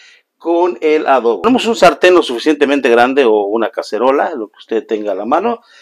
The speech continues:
y lo llevamos a, a, lo, lo calentamos a un, digamos, temperatura mediana baja, y vamos a ponerle una cucharada sopera de aceite,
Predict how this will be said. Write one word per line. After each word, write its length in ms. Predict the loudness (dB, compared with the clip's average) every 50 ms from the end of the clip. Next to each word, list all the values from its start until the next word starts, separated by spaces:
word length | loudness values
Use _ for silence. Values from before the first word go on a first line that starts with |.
| -20 -20 -20 -20 _ _ -8
y 300 | -6 -6 -4 -4 -6 -6
lo 240 | -2 0 0 2 2
llevamos 680 | 2 2 2 2 2 2 0 -4 -6 -8 -10 -8 -4
a, 140 | -4 -2 -2
a, 220 | -2 -2 -2 -2
lo, 560 | -2 -4 -6 -8 -8 -6 -4 -4 -4 -2 -2
lo 120 | -4 -4 -2
calentamos 640 | -2 -2 -2 -2 0 0 0 0 0 -4 -4 -2
a 80 | -2 -2
un, 340 | -2 -2 -4 -6 -6 -8 _ _ _ -20 _ _ -10
digamos, 300 | -6 -4 -2 -2 -4 -4
temperatura 640 | -6 -8 -4 -2 -2 -2 -2 -2 -4 -2 -2 -2 -2
mediana 580 | -4 -6 -12 -10 -8 -8 -6 -6 -4 -4 -2
baja, 460 | 0 0 0 0 0 -2 -2 -4 -4 _ _ _ _ _ _ _ _ -8
y 60 | -2
vamos 220 | -2 0 0 0
a 100 | -2 -2
ponerle 640 | 0 -2 -2 -2 -2 -2 -2 -2 0 0 0 -2 -4 _ _ _ _ _ _ _ _ _
una 240 | -10 -6 -2 -2 -2
cucharada 380 | -2 -2 -2 2 4 4 4 4
sopera 440 | 2 -2 -2 0 2 2 2 2 0
de 200 | -2 -4 -4 -6
aceite, 880 | -6 -8 -6 -2 0 0 0 0 -2 _ 0 2 2 2 0 -4 _